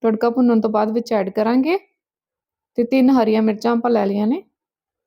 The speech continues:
ਤੁਸੀਂ ਇਸ ਤਰੀਕੇ ਨਾਲ ਦਾਲ ਜ਼ਰੂਰ ਬਣਾ ਕੇ ਦੇਖਿਓ ਤੇ ਮੈਨੂੰ ਦੱਸਿਓ ਕਿ ਤੁਹਾਡੀ ਦਾਲ ਕਿਸ ਤਰ੍ਹਾਂ ਦੀ ਬਣੀ ਹੈ, ਕਿਉਂਕਿ ਤੁਹਾਡਾ ਫੀਡਬੈਕ ਸਾਡੇ ਲਈ ਬਹੁਤ ਇੰਪੋਰਟੈਂਟ ਹੈ। ਸੋ ਆਪਣਾ ਫੀਡਬੈਕ ਸਾਡੇ ਨਾਲ ਜ਼ਰੂਰ ਸ਼ੇਅਰ ਕਰਦੇ ਰਹੋ।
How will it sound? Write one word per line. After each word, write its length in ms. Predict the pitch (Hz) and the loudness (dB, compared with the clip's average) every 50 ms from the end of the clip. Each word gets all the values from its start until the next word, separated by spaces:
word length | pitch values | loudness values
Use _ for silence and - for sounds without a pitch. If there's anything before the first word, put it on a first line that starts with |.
| _ _ _ _ _ _ _ _ 156 160 160 160 _ _ _ _ _ _ _ - - - - - - _ _ _ _ _ _ _ _ _ _ | _ _ _ _ _ _ _ _ _ _ _ _ _ _ _ _ _ _ _ -20 -20 -20 -20 -20 -20 _ _ _ _ _ _ _ _ _ _
ਤੁਸੀਂ 280 | - 262 254 311 311 294 | 0 2 2 4 2 2
ਇਸ 80 | 285 269 - | 2 0 0
ਤਰੀਕੇ 300 | 294 254 285 254 - 277 | 0 0 0 0 0 0
ਨਾਲ 240 | 262 269 262 262 247 | 2 2 2 2 2
ਦਾਲ 240 | 240 240 226 226 214 | 2 0 0 0 0
ਜ਼ਰੂਰ 260 | 226 226 233 240 240 | 0 0 0 -2 0
ਬਣਾ 200 | 226 269 269 262 | 0 0 0 0
ਕੇ 100 | - 240 226 | 0 -2 -2
ਦੇਖਿਓ 400 | 226 226 220 - - 254 262 277 | -4 -4 -6 -4 -4 -2 -2 -2
ਤੇ 120 | 269 294 | 0 0
ਮੈਨੂੰ 240 | 254 254 247 247 233 | 2 2 2 2 2
ਦੱਸਿਓ 260 | 233 220 - 233 233 | 0 0 0 -2 -2
ਕਿ 100 | 233 247 | -2 -2
ਤੁਹਾਡੀ 220 | 226 262 226 226 226 | -2 -2 0 0 0
ਦਾਲ 220 | 214 214 202 202 | 0 -2 -2 -2
ਕਿਸ 180 | 202 220 208 - | -4 -6 -6 -4
ਤਰ੍ਹਾਂ 200 | - 220 240 240 | -4 -2 -2 0
ਦੀ 100 | 247 247 | 0 0
ਬਣੀ 260 | 254 247 247 247 262 | 0 0 2 2 0
ਹੈ, 60 | 294 392 440 - _ _ _ _ _ _ _ _ _ _ _ _ _ _ _ _ _ _ _ _ _ _ _ _ _ _ _ _ _ _ _ _ _ _ _ _ _ _ _ _ | 0 -2 -6 -12 _ _ _ _ _ _ _ _ _ _ _ _ _ _ _ _ _ _ _ _ _ _ _ _ _ _ _ _ _ _ _ _ _ _ _ _ _ _ _ _
ਕਿਉਂਕਿ 220 | - 262 262 254 269 | 2 4 4 4 4
ਤੁਹਾਡਾ 220 | 294 285 254 269 | 2 2 2 2
ਫੀਡਬੈਕ 380 | - 254 240 220 208 233 233 226 | 2 2 0 2 2 0 -2 0
ਸਾਡੇ 240 | - 240 220 214 226 | -2 -2 -2 0 0
ਲਈ 80 | 220 214 | -2 0
ਬਹੁਤ 260 | 214 208 214 226 277 | 0 -2 -2 -2 -2
ਇੰਪੋਰਟੈਂਟ 520 | 269 277 - 262 254 254 254 262 254 254 | -6 -4 -2 -4 -4 -4 -2 -4 -2 -2
ਹੈ। 120 | 262 277 302 - _ _ | -2 -4 -4 -6 _ _
ਸੋ 200 | _ _ - 233 | _ _ -4 -4
ਆਪਣਾ 240 | 220 220 226 220 220 | -4 -2 -2 -4 -2
ਫੀਡਬੈਕ 400 | 220 226 208 202 196 208 214 214 | 0 0 -2 -2 0 -2 -4 -2
ਸਾਡੇ 260 | - 226 214 208 214 | -2 -6 -6 -4 -4
ਨਾਲ 120 | 214 214 208 | -4 -2 -2
ਜ਼ਰੂਰ 220 | 208 208 240 254 | -2 -2 -2 -2
ਸ਼ੇਅਰ 200 | 254 - 247 247 247 | -2 -2 -4 -2 -2
ਕਰਦੇ 280 | 247 240 226 214 233 | -2 -2 0 0 0
ਰਹੋ। 140 | 254 311 | 0 0